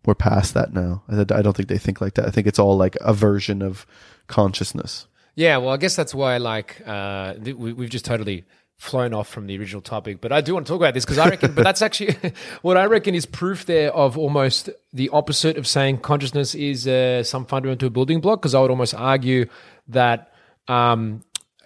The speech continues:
Speaker 2: you've got a scale of, like, intelligence or, like, scale of g-, moving beyond instinctual thought. So you'd be like, insects
Speaker 1: Mm.
Speaker 2: might be sh-, right down the bottom where they're still moving, but they're pretty much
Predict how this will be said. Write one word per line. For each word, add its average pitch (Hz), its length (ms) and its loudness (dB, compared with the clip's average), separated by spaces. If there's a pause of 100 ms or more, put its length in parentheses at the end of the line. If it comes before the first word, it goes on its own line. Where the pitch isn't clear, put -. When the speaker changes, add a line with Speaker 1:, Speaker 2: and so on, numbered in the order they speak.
(680)
Speaker 2:
you've 156 200 -2
got 180 120 2
a 165 40 0
scale 113 760 2
of, 117 240 -6
like, 113 380 -4 (960)
intelligence 113 760 -4
or, 110 380 -4 (240)
like, 131 180 -2
scale 147 520 4
of 143 340 2
g-, 170 80 -2
moving 139 380 0
beyond 127 340 0
instinctual 123 520 -8
thought. 104 340 -10
So 110 80 -10
you'd 107 140 -10
be 120 100 -2
like, 110 280 -4
insects 143 560 2
Speaker 1:
Mm. 139 140 -16
Speaker 2:
might 131 180 -4
be 123 100 -8
sh-, - 300 -6
right 220 460 4
down 175 160 4
the 160 60 4
bottom 131 300 4
where 117 100 -2
they're 117 80 -4
still 151 200 -2
moving, 160 320 2
but 120 100 -4
they're 131 100 4
pretty 139 240 -4
much 127 320 -6